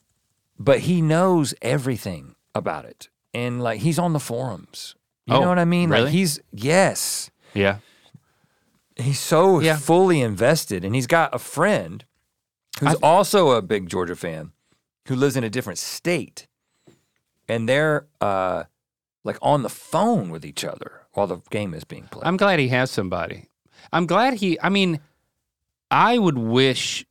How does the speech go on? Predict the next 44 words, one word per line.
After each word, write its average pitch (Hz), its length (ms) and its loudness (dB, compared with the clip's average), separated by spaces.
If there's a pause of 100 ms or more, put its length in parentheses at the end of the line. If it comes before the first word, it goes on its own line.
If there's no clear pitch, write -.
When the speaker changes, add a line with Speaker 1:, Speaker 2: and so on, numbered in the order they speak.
(300)
Speaker 2:
I 180 120 4
would 202 140 2
hope 151 300 2
that 127 120 2
I 123 100 4
would 123 140 2
have 117 180 0
something 113 360 -4
that 110 140 0
I'm 101 200 -4
just 107 320 -6
as 107 120 -8
passionate 104 560 -4
about 92 480 -6
as 92 300 -6
the 92 80 -14
people 95 340 -10
who 95 140 -8
are 92 100 -6
that 90 180 -10
passionate 90 380 -10
about 87 220 -12
sports. - 360 -10
I 139 60 -2
think, 180 260 -6 (1200)
I 131 60 -10
think 214 220 -8
that's 165 240 -2
a, 110 100 -6 (880)
I 175 60 -6
think 311 160 -4
it's 330 100 -2
a 320 60 -4
good 339 200 -4
thing. - 420 -8 (240)
You 131 160 -6
know, 196 240 -6
it's 170 180 -8
like, 165 160 -2
it's 147 140 -8
nice 277 240 -4
to 117 100 -2
have 147 320 0
something. - 500 -8